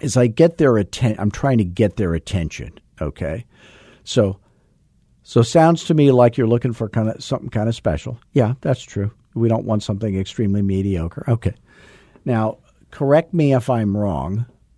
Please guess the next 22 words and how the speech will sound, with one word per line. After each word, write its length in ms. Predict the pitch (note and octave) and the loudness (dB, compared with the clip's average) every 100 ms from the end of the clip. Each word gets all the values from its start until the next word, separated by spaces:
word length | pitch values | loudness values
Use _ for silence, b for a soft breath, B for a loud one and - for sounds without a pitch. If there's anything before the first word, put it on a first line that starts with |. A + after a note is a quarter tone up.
| - | -6
but 240 | F#2+ A2+ - | -4 -2 4
are 300 | A#2+ C3+ D3+ | 6 6 4
you, 420 | B2+ G#2 F#2+ F#2+ | 2 2 0 -2
and 120 | - A#2+ | 0 2
then 140 | C3+ | 2
I 140 | C3+ | 4
name 500 | C#3 C#3 E3+ F3+ F#3 | 6 6 6 6 4
all 240 | E3 D#3+ C#3 | 4 4 4
the 140 | C3 | 4
things 420 | A#2+ D3+ B2+ A#2 | 0 0 2 0
they 160 | G#2+ B2 | 2 0
can 220 | A#2+ C3 | 2 0
be 160 | A2+ A2 | 2 0
doing 480 | G2+ B2+ A#2 G2 - | 2 2 2 -2 -4
except 680 | - B2+ - - A3 E3 - - | -4 -2 -4 2 2 2 -4 2
using 400 | C3+ C3+ C#3 C3 | 6 6 6 4
a 40 | |
realtor, 460 | C3+ E3 - - - _ - | 6 4 4 -2 -14 _ -6
okay? 340 | F#2+ A2 G#2+ | -4 -2 -2
So 220 | C3 - | -2 0
I 160 | A#2 B2 | 2 4
name, 460 | C3 B2 A#2+ A#2+ | 4 4 4 2